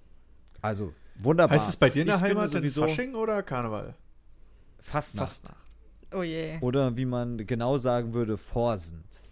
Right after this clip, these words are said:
Speaker 1: Ähm, aber
Speaker 3: Puh.
Speaker 1: das ist eine andere Geschichte. Deswegen sage ich auch bis heute eigentlich eher Fastnacht und eigentlich gar nicht Karneval,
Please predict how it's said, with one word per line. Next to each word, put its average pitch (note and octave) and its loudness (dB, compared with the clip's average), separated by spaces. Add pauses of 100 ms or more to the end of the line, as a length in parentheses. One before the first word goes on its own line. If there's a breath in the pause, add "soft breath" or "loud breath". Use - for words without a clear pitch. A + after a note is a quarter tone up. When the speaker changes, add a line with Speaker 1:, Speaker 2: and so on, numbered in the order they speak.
(460 loud breath)
Speaker 1:
Ähm, F#2+ -6
aber G#2 0
Speaker 3:
Puh. A#3 0 (160)
Speaker 1:
das D#3+ 2
ist E3 -2
eine D#3+ 2
andere B2+ -2
Geschichte. A#2 -4 (500 loud breath)
Deswegen D3 0 (160)
sage C#3+ 2
ich D#3+ -2
auch D#3+ -2
bis - -6
heute E3 -2
eigentlich A#2+ -6
eher A2+ -2
Fastnacht B2 -10
und A2+ -8
eigentlich A#2 -8
gar G#2 -10
nicht G2+ -12
Karneval, G2+ -6